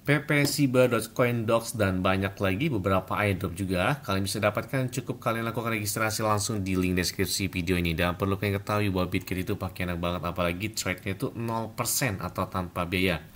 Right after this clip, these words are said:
Bahkan di saat market lagi bearish saja, di Bitcoin ada naik hingga puluhan bahkan ratusan persen dalam waktu dua puluh empat jam terakhirnya.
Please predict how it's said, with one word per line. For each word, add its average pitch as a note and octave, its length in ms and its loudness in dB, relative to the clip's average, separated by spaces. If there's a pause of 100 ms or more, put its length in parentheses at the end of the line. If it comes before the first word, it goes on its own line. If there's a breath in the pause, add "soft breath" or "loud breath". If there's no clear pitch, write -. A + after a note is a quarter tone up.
(100)
Bahkan A#2 560 2
di C#3+ 80 4
saat B2+ 160 0
market A#2 240 0
lagi A2+ 240 2
bearish G2+ 320 4
saja, G#2+ 320 0
di G#2+ 80 2
Bitcoin G2+ 320 2
ada G2 160 2
naik G2+ 160 0
hingga F#2 240 0
puluhan G2 240 2
bahkan F2 320 0
ratusan F2 480 -2
persen A2 400 -2
dalam F#2+ 240 2
waktu F2+ 160 -4
dua F2+ 160 -2
puluh F2 240 -2
empat F2 160 0
jam E2 240 -2
terakhirnya. E2+ 400 -4